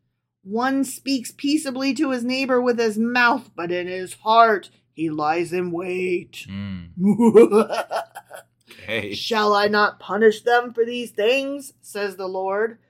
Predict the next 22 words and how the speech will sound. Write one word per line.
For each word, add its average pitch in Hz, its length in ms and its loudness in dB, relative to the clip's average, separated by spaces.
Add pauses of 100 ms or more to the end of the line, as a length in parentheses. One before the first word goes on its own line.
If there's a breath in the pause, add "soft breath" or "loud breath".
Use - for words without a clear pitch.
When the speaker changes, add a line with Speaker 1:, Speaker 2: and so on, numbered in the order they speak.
(240)
Speaker 1:
"Shall 240 280 2
I 240 100 8
not 247 340 2
avenge 208 640 -2
myself 254 580 -2
on 208 180 -4
such 240 380 -6
a 220 100 -4
nation 233 460 -4
as 202 220 -2
this? 247 500 -2 (360)
I 196 140 0
will 208 160 0
take 220 280 0
up 240 140 0
a 254 80 4
weeping 277 640 0
and 247 180 -4
wailing 311 640 4
for 254 120 -4
the 254 80 -4
mountains, 262 880 2